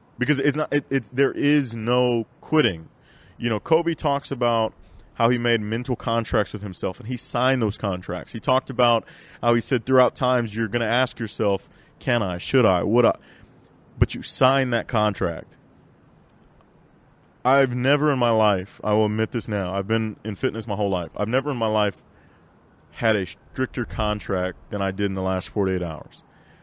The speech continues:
I've run and I've played ball and I've lifted weights and I'm like, "Man, I want this. I want this bad." But I've never got to a place where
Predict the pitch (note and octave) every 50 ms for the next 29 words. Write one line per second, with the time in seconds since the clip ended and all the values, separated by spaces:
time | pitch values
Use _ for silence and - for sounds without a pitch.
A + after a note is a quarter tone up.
0 | _ _ - A2 A2 G#2 G#2+ A2+ A#2 A#2 A#2+ A#2+ A#2 G#2 F#2+ F2+ E2+ - - A#2+
1 | A2+ G2+ G#2+ G#2+ G#2 G#2 G#2 G#2 G2+ G2 F#2+ F#2 F2+ F#2+ G#2+ G#2 - G#2+ G2+ G2
2 | G2+ G#2 G#2 G2+ G2+ G2 - G2 G2 G2 G2 F#2+ - - G#2 G2+ G2 G2 G2+ G#2
3 | G#2+ G2 - F#2 - G2 F#2+ G2+ G2 - F#2+ F2 F2+ F2+ G2 G2 G2 F#2+ F2+ E2+
4 | D#2 D2+ - - - - - - - _ _ - _ - _ _ _ _ _ _
5 | _ _ _ A2 A2+ A2+ A2+ A2 A2+ A2 A2+ A2+ A#2+ C3 C3+ C#3 D3 C3+ B2 A2+
6 | G2 A2+ A2+ A2+ - - - B2 A2 - - A#2 A2 A2 G#2+ - - - - G#2
7 | G#2 A2 G#2+ G#2+ G#2 G#2 G#2 G2+ G2 G2 G2